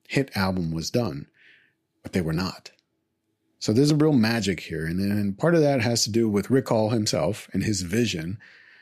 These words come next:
but also his determination to do it his way, which I have a lot of respect for. I, I, I like that. And so I would say, you know, Muscle Shoals, if you haven't seen this one, this is another recommendation for sure. Really, I'm, look, I'm just gonna tell you,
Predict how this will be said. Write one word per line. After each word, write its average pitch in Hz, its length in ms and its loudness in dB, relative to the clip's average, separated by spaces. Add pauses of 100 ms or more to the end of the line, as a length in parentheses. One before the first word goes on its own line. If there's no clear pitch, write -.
(340)
but 110 80 2
also 120 360 4
his 107 240 0
determination 104 1040 -2
to 92 580 -4 (580)
do 120 220 4
it 104 100 2
his 101 260 -2
way, 82 480 -6 (540)
which 101 160 2
I 143 80 6
have 160 140 6
a 156 40 4
lot 143 180 4
of 135 60 2
respect 131 360 2
for. 82 200 -4
I, 101 500 -2
I, 110 100 -2
I - 40 2
like 113 320 0
that. 62 240 -10 (180)
And 95 300 0
so 95 460 2 (680)
I 123 120 2
would 156 140 6
say, 139 340 6
you 139 120 2
know, 107 200 4
Muscle 139 320 2
Shoals, 135 320 2
if 110 100 2
you 107 100 4
haven't 127 240 2
seen 127 200 2
this 120 180 0
one, 123 200 2
this 110 180 0
is 101 140 0
another 113 240 2
recommendation 101 640 0
for 101 140 -2
sure. 104 360 2
Really, 175 380 4
I'm, 139 120 0
look, 123 240 0
I'm 110 120 0
just 120 120 0
gonna 113 100 2
tell 101 220 0
you, 98 80 0